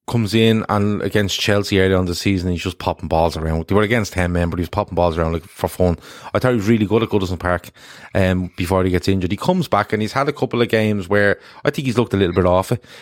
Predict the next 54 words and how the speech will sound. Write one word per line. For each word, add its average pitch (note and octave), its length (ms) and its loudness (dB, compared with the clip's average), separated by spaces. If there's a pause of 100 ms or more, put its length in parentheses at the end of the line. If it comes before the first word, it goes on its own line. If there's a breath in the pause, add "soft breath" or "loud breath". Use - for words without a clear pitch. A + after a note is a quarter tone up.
(160 loud breath)
I G2+ 60 -2
think G#2+ 220 -4
he's G2 160 -8
been G#2+ 260 0
probably D#3 500 0
half A#2+ 280 0
a A2 60 -2
yard G2+ 240 2
off F#2+ 160 2
the - 80 -6
pace, G#2 280 0
probably D#3+ 560 -2 (320 soft breath)
not B2+ 200 0
in A#2+ 80 -6
sync C3 300 0
with G#2 80 -2
the G#2+ 60 2
players A2 300 0
around G#2 240 4
him, F2+ 80 -2
which G2+ 160 -2
is A#2+ 80 0
understandable. G#2+ 640 -2
Although G#2+ 240 2
he's A#2 140 -2
training A#2+ 260 0
with G#2+ 80 -4
them G#2 120 2
most G#2 260 2
days, G#2 320 2
on A2+ 140 2
a G#2 40 0
pitch G2+ 260 -4
is - 80 -10
completely F#2+ 440 -6
different. - 360 -4 (960 loud breath)
Uh, - 120 -2 (440)
did G3 160 4
we F#3+ 140 2
see F#3 260 2
at E3 140 2
Spurs C#3+ 800 2 (120)
and A#2 200 0
West A#2 260 0
Ham A2 440 0 (340 soft breath)
teams A#2+ 420 2
starting A2 380 0
to G2+ 100 -4
realise G#2 440 2
how G2 120 2
good F#2+ 220 0
this G2 200 -2
guy F#2+ 200 0
is? F#2+ 420 0